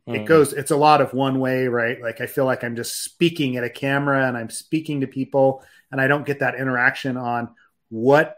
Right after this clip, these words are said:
Speaker 1: is actually happening on the ground, right? Uh, you may
Speaker 2: Well,
Speaker 1: get one or
Speaker 2: certainly
Speaker 1: two people. Yeah. Certainly what?
Speaker 2: No, I didn't, uh, no, no, I'm sorry. I just meant to say, like, there's certainly, uh,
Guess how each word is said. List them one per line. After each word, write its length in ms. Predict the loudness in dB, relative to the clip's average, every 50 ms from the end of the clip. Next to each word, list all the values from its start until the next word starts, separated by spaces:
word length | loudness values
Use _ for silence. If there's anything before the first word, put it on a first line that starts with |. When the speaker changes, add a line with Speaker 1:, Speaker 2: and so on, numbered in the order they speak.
| _ _ -6
Speaker 1:
is 200 | -6 -6 -4 2 6
actually 460 | 6 6 6 4 2 -2 -2 -2 -2
happening 500 | -2 0 -2 -2 -2 -4 -8 -8 -8 -10 -12
on 220 | -10 -10 -10 -10
the 100 | -10 -10
ground, 600 | -8 -6 -4 -2 -2 -4 -6 -10 -14 -20 -20 -20 _ _ _ _ _ _ _ _ _ -20
right? 240 | -18 -18 -18 -18 _ _ _ -10
Uh, 180 | -8 -6 -4 -2
you 160 | -2 0 0 2
may 100 | 2 2
Speaker 2:
Well, 80 | 2
Speaker 1:
get 100 | 4 6
one 100 | 6 6
or 40 | 8 8
Speaker 2:
certainly 160 | 6 6 4
Speaker 1:
two 100 | 2 -2
people. 420 | -6 -8 -10 -10 -10 -10 -12 -12 _ _ _ -10
Yeah. 240 | -8 -8 -8 -8 -10 _ _ _ _ _ _ _ _ _ _ _ _
Certainly 320 | -2 0 0 0 0 -4 -2
what? 100 | 0 0
Speaker 2:
No, 60 | 0
I 80 | 0 0
didn't, 260 | -2 -4 -6 -8 -10 -14 _ _ _ _ _ _ _
uh, 360 | 2 4 6 6 6 4 2 0 2
no, 160 | 6 6 8
no, 20 |
I'm 260 | 8 8 6 4 2 2
sorry. 280 | 2 4 4 4 2
I 60 | 0
just 180 | -2 -4 -6 -4
meant 180 | -4 -6 -4 -6
to 80 | -8
say, 280 | -6 -6 -6 -6 -6 -6
like, 220 | -8 -8 -10 -12
there's 360 | -14 -14 -12 -12 -12 -12 -8
certainly, 500 | -6 -6 -6 -8 -8 -10 -8 -8 -8 -8
uh, 260 | -8 -6 -8 -8 -10